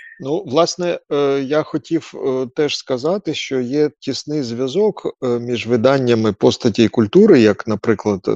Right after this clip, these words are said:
ти згадав, е, Романа Карагоцького, і бібліотеки спротиву, бібліотеки надії, зокрема, антології, да, "Дисиденти", яка, е,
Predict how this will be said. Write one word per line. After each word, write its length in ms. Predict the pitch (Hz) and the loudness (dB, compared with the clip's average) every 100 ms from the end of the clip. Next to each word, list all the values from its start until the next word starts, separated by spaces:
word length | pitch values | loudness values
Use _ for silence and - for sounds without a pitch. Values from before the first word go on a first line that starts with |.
| - | -2
ти 100 | 107 | -6
згадав, 480 | 98 107 107 98 - | -6 -4 -4 -4 -8
е, 40 | 107 104 101 101 104 | -8 -6 -8 -8 -10
Романа 300 | 120 156 147 | -8 -8 -4
Карагоцького, 800 | 131 123 127 123 - 127 120 120 _ | -2 -2 -4 -6 -8 -6 -4 -4 _
і 360 | 135 147 170 - - - - _ _ | -2 0 -2 -4 -18 -20 -20 _ _
бібліотеки 1120 | 135 120 117 131 135 127 151 151 - 151 131 | -4 -4 0 2 2 2 2 0 0 -2 0
спротиву, 680 | - - 139 139 131 139 131 | -4 -6 0 0 2 -2 -2
бібліотеки 720 | 120 107 123 117 135 123 127 | -2 0 2 4 4 2 0
надії, 520 | 120 107 113 165 185 | 0 0 2 6 4
зокрема, 520 | 135 123 120 120 131 - | 4 0 2 2 2 2
антології, 760 | 135 117 151 147 117 107 101 | 0 4 8 8 6 4 0
да, 240 | 95 127 143 | 2 4 4
"Дисиденти", 720 | 110 - 110 117 143 143 131 | 2 -2 2 4 4 4 4
яка, 460 | 113 107 - 110 110 - | 4 4 2 4 2 2
е, 500 | 117 113 110 110 110 | 0 2 0 0 -4